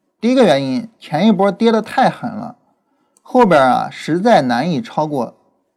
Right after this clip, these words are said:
容易导致背离。第二个呢，中间这个拉升比较猛，你下跌尽管破位啊，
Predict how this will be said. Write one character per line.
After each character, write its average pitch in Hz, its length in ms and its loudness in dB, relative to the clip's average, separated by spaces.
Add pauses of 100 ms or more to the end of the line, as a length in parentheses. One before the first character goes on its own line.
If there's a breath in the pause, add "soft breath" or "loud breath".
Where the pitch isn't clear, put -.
(1500)
容 147 220 -6
易 139 60 -4
导 120 120 0
致 120 60 -8
背 117 160 -6
离。 - 240 -12 (580)
第 254 80 4
二 294 140 8
个 233 120 6
呢， 180 180 4
中 269 240 2
间 277 200 4
这 262 60 2
个 208 100 4
拉 226 200 4
升 254 180 2
比 190 80 0
较 220 160 4
猛， 123 400 -2 (520)
你 151 120 -8
下 233 220 4
跌 226 180 4
尽 233 160 0
管 147 180 2
破 214 200 0
位 226 120 4
啊， 120 300 0